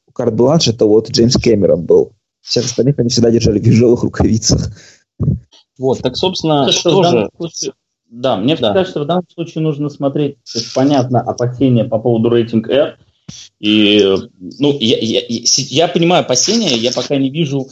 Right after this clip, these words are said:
Speaker 3: чтобы это вырывалось, ну, в какой-то тренд, там, тенденцию. Это, об этом можно говорить там только года через три. Но я надеюсь, что этот фильм,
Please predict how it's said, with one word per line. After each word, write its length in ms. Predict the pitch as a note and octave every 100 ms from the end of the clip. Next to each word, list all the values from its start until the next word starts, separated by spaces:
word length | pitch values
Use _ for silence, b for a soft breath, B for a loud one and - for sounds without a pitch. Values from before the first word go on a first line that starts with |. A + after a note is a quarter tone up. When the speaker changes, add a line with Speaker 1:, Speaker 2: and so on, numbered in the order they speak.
| B B _
Speaker 3:
чтобы 340 | - - A#2+ B2+
это 140 | B2
вырывалось, 580 | A#2+ B2+ A#2+ C3+ A#2+ -
ну, 240 | A#2+ A2
в 100 | G#2
какой-то 380 | - A2 C3+ A#2+
тренд, 560 | - - G#2 A#2 B2+ B2
там, 180 | G#2 G2+
тенденцию. 680 | A2+ G#2+ A2 A2+ A2 G2+
Это, 260 | F#2+ G2 C3
об 200 | B2 A#3+
этом 180 | G3 C#3+
можно 180 | B2 A#2
говорить 240 | B2+ C3+
там 180 | A#2+ A2
только 300 | A2+ B2 A#2+
года 260 | A2+ B2
через 300 | A#2 A#2 A2+
три. 160 | - F#2+
Но 160 | A2+ G#2
я 240 | A2+ C3+
надеюсь, 380 | B2+ G#2 A#2 A2+
что 180 | - G2+
этот 180 | -
фильм, 420 | - - E3 G#3